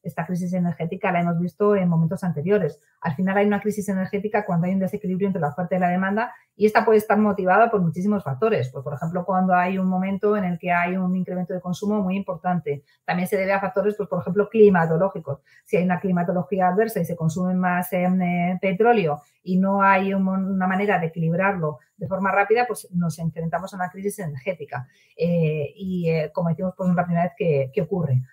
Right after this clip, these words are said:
Y esto va a tener impacto en nuestras inversiones en el corto, eh, plazo y luego además generar,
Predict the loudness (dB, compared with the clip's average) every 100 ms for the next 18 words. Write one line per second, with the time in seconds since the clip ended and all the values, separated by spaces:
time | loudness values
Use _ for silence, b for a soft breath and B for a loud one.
0 | B -4 6 6 6 2 4 4 4 4
1 | 4 4 0 0 -2 0 0 0 0 0
2 | 2 2 0 -2 0 -2 -8 _ _ 0
3 | 2 2 0 -2 2 2 4 2 0 2
4 | 0 2 -2 -4 _ -6 0 4 4 4
5 | 0 -2 -2 2 2 2